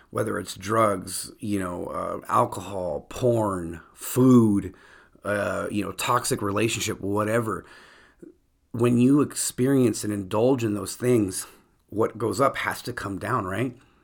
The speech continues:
Well, once you start to over-, you, you know, once you start to overdo it on the pleasure side, these little pain gremlins jump on the pain side,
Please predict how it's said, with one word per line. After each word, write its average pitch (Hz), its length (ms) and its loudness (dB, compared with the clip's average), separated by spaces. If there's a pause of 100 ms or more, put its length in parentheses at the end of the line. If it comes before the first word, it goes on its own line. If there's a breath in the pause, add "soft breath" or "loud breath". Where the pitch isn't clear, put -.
(240 soft breath)
Well, 113 180 2
once 131 540 0
you 113 480 -2 (840 soft breath)
start - 560 2 (160)
to - 220 -6
over-, 127 320 0
you, 110 160 -4
you 120 420 -2
know, 127 100 0
once 160 180 2
you 156 60 -2
start 147 220 0
to - 80 -8
overdo 120 520 0
it 123 100 -2
on 104 160 -4
the 98 100 -8 (180)
pleasure 147 500 -2
side, 90 460 -6 (420 loud breath)
these 127 140 -4
little 156 160 0
pain 170 440 6
gremlins 98 460 0
jump 156 320 -2
on 135 140 2
the 92 80 -4
pain 175 400 4
side, 95 480 -6